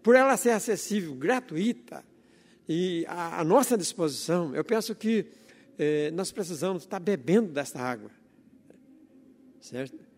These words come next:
Quando nós fomos à fonte um dia, né, e a, nós chamamos de conversão,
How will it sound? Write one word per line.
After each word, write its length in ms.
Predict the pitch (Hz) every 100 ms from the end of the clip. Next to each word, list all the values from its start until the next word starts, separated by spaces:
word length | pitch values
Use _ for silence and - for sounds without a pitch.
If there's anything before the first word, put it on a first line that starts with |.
| _ - -
Quando 260 | 147 170
nós 220 | 180 170
fomos 280 | - 180 185
à 120 | 160
fonte 400 | 147 175 190 185
um 100 | 160
dia, 440 | 139 135 208 196 127
né, 260 | 147 165
e 440 | 156 143 143 131 127
a, 160 | 139 - -
nós 180 | - 143
chamamos 420 | 170 160 165 151
de 80 | 143
conversão, 840 | 143 165 165 156 120 156 180 170